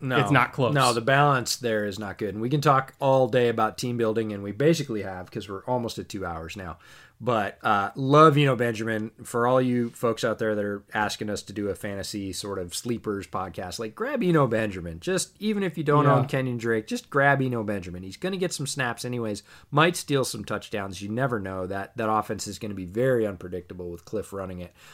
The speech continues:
Speaker 1: But Eno has talent, and talent tends to shine through at the running back position. Um, if he gets a break, whether it's this year or next year,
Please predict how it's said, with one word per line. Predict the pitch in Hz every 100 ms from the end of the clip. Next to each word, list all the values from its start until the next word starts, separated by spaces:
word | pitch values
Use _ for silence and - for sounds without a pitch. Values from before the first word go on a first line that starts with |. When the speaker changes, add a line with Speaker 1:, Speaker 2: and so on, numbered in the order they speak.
| -
Speaker 1:
But | 120 107 -
Eno | 170 156 143
has | 139 127 110 107 -
talent, | - 104 98 98
and | - 90
talent | - 113 107 104
tends | 104 95 87
to | 95
shine | - 95 90
through | 98 90
at |
the | 92
running | 87 87 87
back | 85 85
position. | - 87 85 87 82 - - - -
Um, | 95 90 87 -
if | 123 120
he | 143
gets | 127 120
a | 107
break, | 101 98 95 -
whether | 120 92 90
it's | 87
this | 113 117
year | 127 120 110
or |
next | 101 95 - 98
year, | 92 87